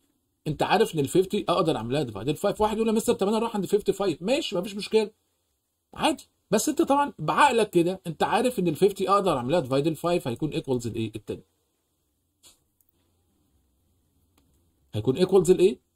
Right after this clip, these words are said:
التن. فيفتي ديفايد الفايف هيكون ايكوالز التن.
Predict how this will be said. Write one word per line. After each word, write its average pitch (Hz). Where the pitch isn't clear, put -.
التن. -
فيفتي 170
ديفايد 135
الفايف 220
هيكون 147
ايكوالز 123
التن. -